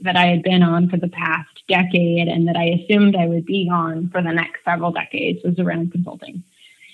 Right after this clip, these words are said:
And for the longest time, all I had wanted to be was a partner,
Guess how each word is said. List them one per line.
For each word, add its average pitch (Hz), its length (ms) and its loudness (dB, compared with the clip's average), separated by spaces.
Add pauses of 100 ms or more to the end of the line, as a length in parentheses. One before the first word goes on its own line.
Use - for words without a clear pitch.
(280)
And 180 580 6 (260)
for 196 120 2
the 180 80 4
longest 196 520 2
time, 214 600 4
all 190 260 2
I 190 120 6
had 190 160 2
wanted 180 260 6
to 180 80 4
be 190 260 4
was 180 280 4
a 185 100 0
partner, 175 480 0